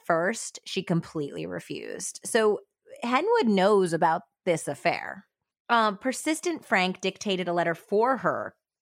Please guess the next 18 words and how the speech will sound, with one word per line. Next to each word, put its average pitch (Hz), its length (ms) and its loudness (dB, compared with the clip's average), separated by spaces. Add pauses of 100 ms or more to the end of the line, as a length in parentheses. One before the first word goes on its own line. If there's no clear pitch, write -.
(120)
and 202 220 2
so 233 120 0
he 285 160 -2
basically 240 520 2
wrote 170 580 2
a 175 80 4
note 160 520 4
and 175 160 2
told 185 320 2
her 190 140 4
she 170 240 0
had 156 400 0
to 165 80 2
give 160 300 -4
this 151 240 -4
note 143 440 -2 (240)
to 147 220 -4
him. 135 380 -14